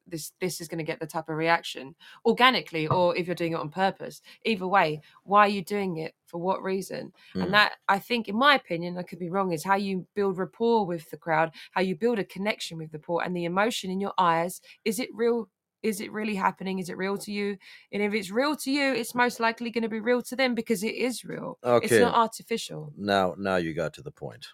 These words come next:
Speaker 2: didn't you?
Speaker 1: Oh, you wanted the nitty-gritty of the core. That's what you wanted.
Speaker 2: Yeah, because
Speaker 1: The
Speaker 2: the thing,
Speaker 1: apple
Speaker 2: because,
Speaker 1: core.
Speaker 2: because everything up to that point was just a, was a,
Speaker 1: Hogwash?
Speaker 2: what was a, what was a fluffy sales pitch.
Speaker 1: How dare you? I am a very deep
Speaker 2: <laughs>
Speaker 1: person, and I will explain it however I wish.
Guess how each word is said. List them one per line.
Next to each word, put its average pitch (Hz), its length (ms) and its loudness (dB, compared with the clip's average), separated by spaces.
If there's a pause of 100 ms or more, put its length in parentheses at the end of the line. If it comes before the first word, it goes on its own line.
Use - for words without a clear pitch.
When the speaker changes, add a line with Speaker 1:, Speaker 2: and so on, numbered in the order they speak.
(260)
Speaker 2:
didn't 143 260 -8
you? 214 60 4
Speaker 1:
Oh, 220 40 10
you 233 160 6
wanted 262 240 6
the 226 80 -2
nitty-gritty 233 680 0
of 185 140 -8
the - 80 -14
core. 240 500 2
That's 190 200 -2
what 156 120 -12
you 160 100 -8
wanted. 165 220 2
Speaker 2:
Yeah, 180 220 12
because 135 340 2
Speaker 1:
The 139 80 2
Speaker 2:
the - 60 8
thing, 147 120 8
Speaker 1:
apple 139 100 -4
Speaker 2:
because, 143 280 2
Speaker 1:
core. 185 100 -4
Speaker 2:
because 131 240 0
everything 123 420 2
up 113 140 0
to - 120 -6
that 113 280 4
point 98 280 -4
was 92 140 -12
just - 320 -8
a, 87 240 -2 (540)
was 202 140 -4
a, 214 40 2
Speaker 1:
Hogwash? 240 380 -2
Speaker 2:
what 120 220 -2
was 110 160 -2
a, 107 80 2
what 117 400 -8
was 110 100 -6
a 104 60 -6
fluffy 113 340 -4
sales 104 380 -2
pitch. - 360 -10
Speaker 1:
How 330 180 -6
dare 233 360 -2
you? 170 400 -8
I 269 160 6
am 269 120 2
a 254 40 2
very 285 340 2
deep 285 280 -2
Speaker 2:
<laughs> - 20 -20
Speaker 1:
person, 285 460 -2
and 247 120 -4
I 240 120 0
will 240 180 -2
explain 311 420 0
it 339 140 -2
however 269 380 -2
I 294 220 8
wish. 247 440 -4